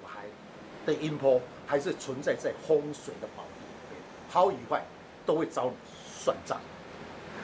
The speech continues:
好，今天呢，我们谈到风水本身，为什么讲这一段风水的理论？也就是要给各位了解，风水是很奥妙，它来自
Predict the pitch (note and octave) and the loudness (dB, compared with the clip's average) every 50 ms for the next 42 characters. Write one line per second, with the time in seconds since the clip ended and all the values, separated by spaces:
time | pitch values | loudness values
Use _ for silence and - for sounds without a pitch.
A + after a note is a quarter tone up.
0 | - - - F#3 E3+ C#3 - - - - - - - C4+ C#4+ C#4 D4 C#4 C4+ C4 | -8 2 6 6 6 6 4 0 -8 -16 -18 -2 4 4 6 8 8 6 6 6
1 | A3 F3 D#3+ D#3 E3+ F#3 - - D3+ E3+ G#3+ F#3+ D3 - - - - A#3 A3+ A3+ | 2 0 -2 -2 -2 -4 -6 -6 -4 0 0 0 0 0 -4 2 6 8 8 8
2 | A#3 A3+ - - - - C3+ C#3 E3+ - - - - - - - - C3+ A#2+ A2+ | 6 2 -4 -6 -6 -4 -4 -4 -4 -6 -8 -12 -12 -12 -14 -10 -6 -6 -6 -6
3 | A#2 B2+ B2 - - - - - - - - - - - - - - - - - | -8 -12 -16 -18 -18 -20 -20 -20 -20 -18 -18 -18 -18 -18 -18 -18 -16 -16 -4 8
4 | - D#4+ D4 - A#3+ C4 B3 B3 G#3 E3+ E3+ - C4+ B3 A3+ A3+ A3 - - - | 10 10 10 10 8 6 6 8 6 4 6 6 6 6 6 4 0 -6 2 6
5 | C4 G#3+ - - - - - G#3 A3+ A3 G#3 - - - C3+ A2 A#2+ A2 - - | 6 6 6 4 -2 -2 0 2 2 0 -2 -6 -6 -6 -6 -6 -6 -12 -14 -18
6 | - - C3+ B2+ - - - - - - - - G#3 G3 - D4 C#4 G#3+ C4+ C4+ | -12 -8 -8 -8 -8 -10 -16 -20 -20 -12 2 2 4 4 4 2 4 6 6 6
7 | - - - F3+ E3 - - - C4 G#3+ A3 A#3+ A3 G3 F#3 D3 D#3 C3 B2 D#3+ | 6 2 0 -2 -2 -2 4 6 6 6 6 4 2 0 -2 -4 -2 -2 -2 -2
8 | D#3+ - - - - - - G3 A3 G#3 - - D3 A2+ - - D#3 A#2 - - | -2 -4 -8 -12 -14 -2 2 2 2 2 0 -4 -8 -8 -8 -8 -10 -10 -10 -14
9 | - - - - E3+ C#3 G#2+ G2+ G#2+ A#2 G#2 F#2 - - - - - - - - | -18 -16 -6 -4 -2 -2 -2 -4 -8 -12 -12 -14 -14 -16 -18 -20 -20 -20 -20 -18
10 | - - - - - - G#3+ C4 C4+ G#3 A#3+ B3 - C4 | -18 -18 -18 -18 0 2 4 4 6 6 4 2 2 -2